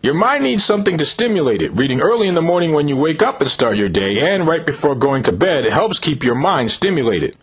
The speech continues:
When I spend time coaching authors and writers, I encourage them to read something non-related to their work or projects they are currently working on. The reason is because your mind needs to be fed and it can get stimulation from something informative or entertaining that will get your creative juices going.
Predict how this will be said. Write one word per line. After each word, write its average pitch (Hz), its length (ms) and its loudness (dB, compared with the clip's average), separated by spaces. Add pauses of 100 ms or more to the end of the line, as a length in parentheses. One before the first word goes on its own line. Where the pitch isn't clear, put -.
(120)
When 120 120 0
I 165 120 0
spend 262 320 -2
time 196 240 0
coaching 156 340 0
authors 156 380 0
and 120 120 -2
writers, 123 360 0
I 117 120 2
encourage 190 440 0
them 135 180 0
to 131 80 0
read 196 260 0
something 120 400 -2
non-related 151 640 0
to 139 100 -2
their 120 160 2
work 180 360 0
or 147 180 2
projects 151 480 0
they 110 100 0
are 107 80 0
currently 120 400 0
working 185 380 0
on. 147 260 -4 (220)
The 113 80 0
reason 196 360 0
is 190 200 2
because 147 320 0
your 135 80 0
mind 165 380 0
needs 139 180 -2
to - 80 -4
be 113 140 -2
fed 151 460 -2
and 135 120 0
it 127 80 -4
can 120 180 -2
get 143 160 0
stimulation 151 720 0
from 123 140 -2
something 143 380 -2
informative 185 760 0
or 202 220 2
entertaining 165 520 0
that 131 140 0
will 120 140 2
get 165 180 0
your 120 160 0
creative 117 380 -2
juices 107 420 -2
going. 131 420 -2